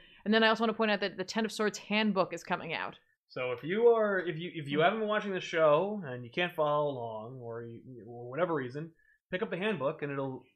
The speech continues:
Speaker 2: explain to you in minute detail what the
Speaker 1: Yes.
Speaker 2: hell's going on.
Speaker 1: This one's fifty-two pages for five dollars.
Speaker 2: Hey.
Speaker 1: That's, that's even better.
Speaker 2: Yeah, that's an even better deal.
Speaker 1: That's even better.
Speaker 2: I should hope. Um, but yeah, so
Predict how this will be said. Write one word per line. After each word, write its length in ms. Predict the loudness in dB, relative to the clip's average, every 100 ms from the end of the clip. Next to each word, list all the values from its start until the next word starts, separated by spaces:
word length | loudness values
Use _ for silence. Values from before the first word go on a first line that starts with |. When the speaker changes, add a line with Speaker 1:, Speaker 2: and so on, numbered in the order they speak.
| -18
Speaker 2:
explain 440 | -14 0 4 4
to 100 | 4
you 320 | 0 2 -2
in 360 | -4 -6 -10 -8
minute 320 | -6 -4 -4
detail 380 | -6 -10 -10 -6
what 40 | 0
the 40 |
Speaker 1:
Yes. 300 | 0 0 -2
Speaker 2:
hell's 200 | -2 -2
going 280 | -2 -4 -4
on. 80 | -2
Speaker 1:
This 140 | 0
one's 180 | 0 -2
fifty-two 440 | -4 -4 -4 -2
pages 280 | 0 -2 -2
for 100 | -10
five 240 | 0 2 2
dollars. 460 | -2 -6 -16 -20 _ 0
Speaker 2:
Hey. 300 | 0 0 -6 _ _
Speaker 1:
That's, 300 | -14 -14 -18 _ -16
that's 160 | -8
even 180 | -4 -2
better. 260 | 0 0 -2
Speaker 2:
Yeah, 140 | -4 -4
that's 200 | -4 -8
an 60 | -8
even 140 | 0
better 180 | 2 2
deal. 280 | 0 -4 -4
Speaker 1:
That's 140 | -8
even 180 | -6 -2
better. 260 | 0 0 2
Speaker 2:
I 120 | 2
should 140 | 4
hope. 340 | 6 6 4 -6 -6 -6 -20 -8 0
Um, 380 | 2 2 -2 -2
but 140 | 2
yeah, 220 | 4 4 2
so 480 | -2 4 6 4 -2